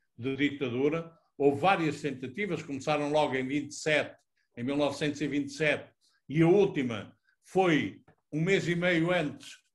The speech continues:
do vinte e cinco de Abril, no dezasseis de março de setenta e quatro, o chamado Golpe das Caldas. Portanto, eh, eh, essas tentativas partiam sempre deste princípio.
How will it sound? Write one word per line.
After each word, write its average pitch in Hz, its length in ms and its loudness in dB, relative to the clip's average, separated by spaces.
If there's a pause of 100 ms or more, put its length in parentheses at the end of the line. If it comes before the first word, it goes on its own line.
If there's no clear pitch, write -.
(260)
do 127 240 -8
vinte 156 180 0
e - 40 -6
cinco 160 140 -4
de 156 80 -2
Abril, 160 240 0
no 135 180 -4
dezasseis 143 440 -2
de 113 80 -8
março 143 440 -2 (460)
de 110 100 -14
setenta 135 400 -4
e 123 40 -6
quatro, - 440 0 (380)
o 107 120 -12
chamado 123 400 -2
Golpe 131 300 -2
das 147 140 -4
Caldas. 170 440 0 (520)
Portanto, 160 680 0 (380)
eh, 165 680 4
eh, - 340 -14 (180)
essas 196 480 0
tentativas 196 920 -2 (680)
partiam 190 560 2
sempre 196 420 -2
deste 185 300 0
princípio. 110 760 -4